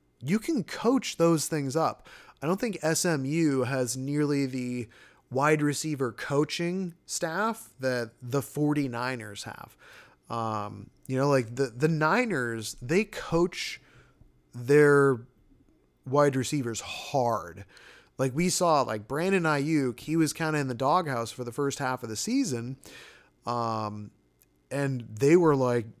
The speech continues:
"We are coaching him extremely hard because we have very high expectations for him." And eventually it worked out, and Brandon Ayuk just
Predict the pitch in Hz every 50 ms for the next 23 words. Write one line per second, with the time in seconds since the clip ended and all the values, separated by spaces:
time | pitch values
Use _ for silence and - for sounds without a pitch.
0 | _ - 110 101 131 156 170 170 165 143 - - 156 151 156 151 - 160 151 151
1 | 160 151 143 135 - - - - - - 143 143 151 151 147 143 139 135 123 120
2 | 120 120 117 127 160 196 175 127 123 120 - - 135 127 123 117 117 117 135 135
3 | 131 131 135 131 123 120 113 113 110 113 - - - 117 110 131 143 147 147 143
4 | 135 117 135 131 127 117 117 - - - 110 104 - - 127 131 135 131 - 165
5 | 165 - - 175 170 170 196 220 247 254 233 - - - - - - - - -
6 | - - 139 151 156 127 147 180 269 302 - - 294 202 151 135 120 117 120 139
7 | 165 156 143 120 - 160 170 151 120 110 113 110 170 180 170 156 143 131 127 131
8 | 147 147 135 131 - 120 110 - - -